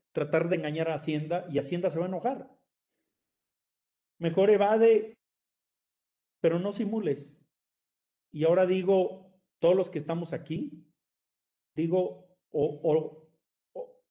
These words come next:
o planeación fiscal, es decir, y me voy a brincar tax planning voluntaria, una planeación fiscal integral,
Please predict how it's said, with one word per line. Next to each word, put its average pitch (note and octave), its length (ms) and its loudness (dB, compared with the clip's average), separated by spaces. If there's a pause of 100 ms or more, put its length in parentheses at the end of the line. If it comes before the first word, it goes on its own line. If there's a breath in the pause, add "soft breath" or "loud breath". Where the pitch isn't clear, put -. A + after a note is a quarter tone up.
(220)
o D3 240 -4
planeación D#3+ 640 0
fiscal, G3 480 2
es F#3+ 100 0
decir, G3 500 -4
y D3+ 60 -6
me C#3 140 -4
voy D#3+ 160 2
a F3 40 4
brincar E3+ 520 -2
tax E3 260 -4
planning D#3+ 640 -4
voluntaria, E3+ 760 0
una E3 240 -4
planeación C#3 480 -4
fiscal D3+ 360 -4
integral, D3 680 -6